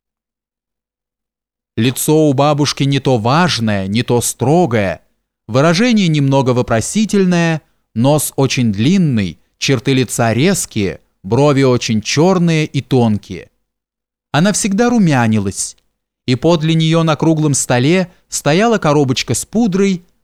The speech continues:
она часто пудрилась и потом утирала пудру батистовым платком или шкуркой из пузыря,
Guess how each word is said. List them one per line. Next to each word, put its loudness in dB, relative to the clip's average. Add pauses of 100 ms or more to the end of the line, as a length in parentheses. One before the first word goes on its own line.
(160)
она 2
часто -2
пудрилась 0 (360)
и 0
потом 0
утирала 2
пудру 0
батистовым -2
платком 0 (280)
или 2
шкуркой -2
из -4
пузыря, -2